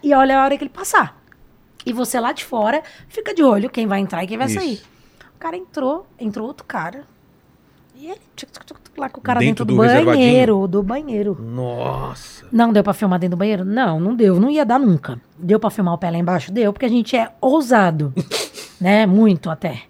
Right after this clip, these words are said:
Speaker 2: E não, ele não percebeu?
Speaker 1: Não. Filmamos lá por baixo, que dava
Speaker 2: Tava
Speaker 1: pra ver o
Speaker 2: ocupado,
Speaker 1: sapato
Speaker 2: né?
Speaker 1: dele, o sapato do cara, o barulho, nananã, do beijo.
Speaker 2: Sei.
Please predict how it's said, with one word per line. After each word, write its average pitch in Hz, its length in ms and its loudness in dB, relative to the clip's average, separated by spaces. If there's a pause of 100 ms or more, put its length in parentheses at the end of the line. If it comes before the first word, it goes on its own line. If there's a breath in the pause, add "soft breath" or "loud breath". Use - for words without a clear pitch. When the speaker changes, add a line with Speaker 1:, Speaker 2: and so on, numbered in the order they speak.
(140)
Speaker 2:
E 113 80 -2
não, 127 120 2
ele 120 140 -2
não 127 120 2
percebeu? 135 480 0
Speaker 1:
Não. 160 480 4 (320)
Filmamos 202 360 -4
lá 180 120 -4
por 220 120 -10
baixo, 226 360 -4
que - 40 -12
dava 170 140 -2
Speaker 2:
Tava 254 80 -2
Speaker 1:
pra 190 100 -4
ver 180 60 0
o 180 60 2
Speaker 2:
ocupado, 127 200 2
Speaker 1:
sapato 123 140 2
Speaker 2:
né? 196 80 -4
Speaker 1:
dele, 208 140 2
o 196 40 -2
sapato 175 320 -8
do 185 120 -10
cara, 196 500 0
o 170 60 -8
barulho, 202 760 4 (480)
nananã, 190 480 2
do 190 100 0
beijo. 214 640 6
Speaker 2:
Sei. 190 200 -8